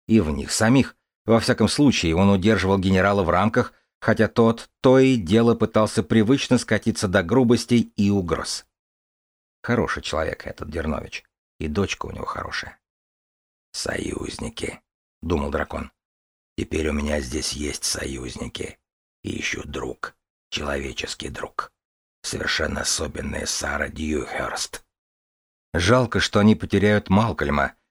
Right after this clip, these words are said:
которого Казимир находил довольно симпатичным. Для человека, конечно. Этому миру понадобятся хорошие люди в самом ближайшем будущем.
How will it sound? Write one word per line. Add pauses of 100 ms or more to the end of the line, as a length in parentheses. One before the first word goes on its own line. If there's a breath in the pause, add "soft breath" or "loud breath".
(140)
которого
Казимир
находил
довольно
симпатичным. (560)
Для
человека,
конечно. (680)
Этому
миру
понадобятся
хорошие
люди (260 soft breath)
в
самом
ближайшем
будущем.